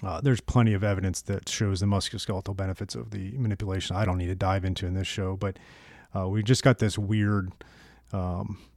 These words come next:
purely only exercise, um, m-,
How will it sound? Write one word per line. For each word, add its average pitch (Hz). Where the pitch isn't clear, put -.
purely 127
only 120
exercise, 101
um, 98
m-, 104